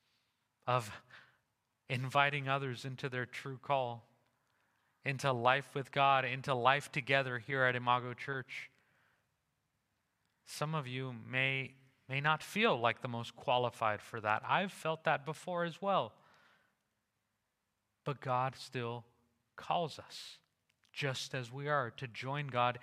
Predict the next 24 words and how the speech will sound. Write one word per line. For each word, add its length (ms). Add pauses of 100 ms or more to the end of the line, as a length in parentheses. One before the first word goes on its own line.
(220)
in 200
this 240
mission 520 (200)
of 180
rebuilding. 560 (1300)
And 120
let's 240
just 340 (120)
be 140
clear 380
about 320
it, 140
right? 440
Let's 240
get 200
the 140
elephant 400
out 180
of 60
the 100
room. 320 (520)
None, 260
uh, 160
w-, 280